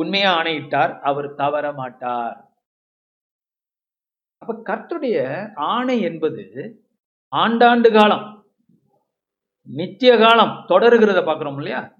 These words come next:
அது எப்படி இருக்கு? ஆண்டவர் ஒரு தடவை சொன்னா ஜென்மத்துக்கும் எப்போதுமே அது வேலை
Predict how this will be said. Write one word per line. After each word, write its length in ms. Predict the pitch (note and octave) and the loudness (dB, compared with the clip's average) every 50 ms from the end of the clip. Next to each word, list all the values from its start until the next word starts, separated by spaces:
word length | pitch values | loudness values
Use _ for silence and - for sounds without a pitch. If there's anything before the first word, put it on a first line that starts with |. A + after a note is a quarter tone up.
| _ _ _ _ _ _ _ _ _ _ _ _ - | _ _ _ _ _ _ _ _ _ _ _ _ -8
அது 80 | D3+ E3 F3+ | -4 -2 -2
எப்படி 200 | F3+ F#3+ F3+ F#3 | -2 0 0 0
இருக்கு? 260 | F3+ - C#3 D3+ D3+ D#3 D#3+ D#3+ D#3+ - _ _ _ _ _ _ _ _ _ _ _ _ _ _ _ _ _ _ _ _ _ | 0 -2 -4 -6 -6 -6 -6 -8 -12 -18 _ _ _ _ _ _ _ _ _ _ _ _ _ _ _ _ _ _ _ _ _
ஆண்டவர் 420 | E3 F#3 G#3+ A3 A3 G#3+ F#3 C3+ A#2+ B2 C3+ | 0 0 2 2 2 2 2 0 -4 -2 0
ஒரு 140 | E3+ G3+ A3 A3+ | 2 4 6 6
தடவை 220 | A#3 A#3 A#3 A3 G#3 - | 6 6 6 4 2 0
சொன்னா 260 | F#3 D3+ C3 A#2+ A2+ C#3+ E3+ G3 A3+ G#3+ - _ _ _ _ _ _ _ _ _ _ _ _ _ _ _ _ _ _ _ _ _ _ _ _ _ _ _ _ _ _ _ _ _ _ _ | -6 -8 -8 -12 -10 -10 -10 -10 -10 -12 -18 _ _ _ _ _ _ _ _ _ _ _ _ _ _ _ _ _ _ _ _ _ _ _ _ _ _ _ _ _ _ _ _ _ _ _
ஜென்மத்துக்கும் 680 | F3 F#3+ A#3 B3+ C4 B3 - B3+ A3+ - F#3+ - - - _ _ _ _ _ _ _ _ _ _ _ _ _ _ _ _ _ _ _ _ _ _ _ _ _ _ _ _ _ _ _ _ _ | 2 2 4 2 2 2 0 -2 -4 -4 -8 -10 -10 -16 _ _ _ _ _ _ _ _ _ _ _ _ _ _ _ _ _ _ _ _ _ _ _ _ _ _ _ _ _ _ _ _ _
எப்போதுமே 560 | C3+ D#3+ F#3 F#3 - A#3+ A#3+ A#3+ A#3+ A#3+ A#3 - - - - - - _ _ _ _ _ _ _ _ _ _ _ _ - | 0 0 2 4 4 6 6 6 6 4 4 2 0 -4 -12 -20 -20 _ _ _ _ _ _ _ _ _ _ _ _ -2
அது 200 | F3+ G3 G3 F3+ E3+ D#3+ C#3 C3+ | -2 0 0 0 -2 -2 -2 -2
வேலை 180 | G3+ B3+ C4+ | -2 -2 -2